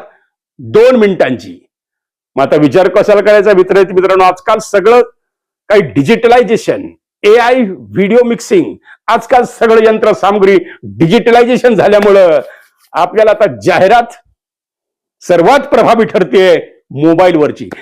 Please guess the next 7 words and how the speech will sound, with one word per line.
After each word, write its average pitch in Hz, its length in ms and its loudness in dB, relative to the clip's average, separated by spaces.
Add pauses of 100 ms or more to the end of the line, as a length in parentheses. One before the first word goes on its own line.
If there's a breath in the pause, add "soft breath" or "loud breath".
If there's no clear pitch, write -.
(100)
मग 214 80 2
मोबाईलवरची 240 680 2
जाहिरात 233 300 2
म्हणलं 269 320 2
की - 380 -10
WhatsApp 113 580 -2
आलं, 220 200 0